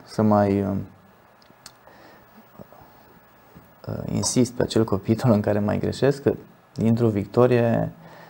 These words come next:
înveți mai puțin decât înveți dintr-o înfrângere. Așa și eu, dintr-o întrebare pe care o greșesc, probabil, uh, reîmprospătez studiul sau îl aprofundez. În care dintre situații este interzisă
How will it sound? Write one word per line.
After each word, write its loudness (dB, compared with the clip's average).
înveți 4
mai 2
puțin -2
decât -2
înveți 2
dintr-o 0
înfrângere. -2
Așa 6
și 0
eu, 8
dintr-o -2
întrebare 2
pe -4
care 2
o 2
greșesc, 2
probabil, 4
uh, 4
reîmprospătez 6
studiul 4
sau 6
îl 6
aprofundez. 2
În 2
care 10
dintre 8
situații 6
este 2
interzisă 2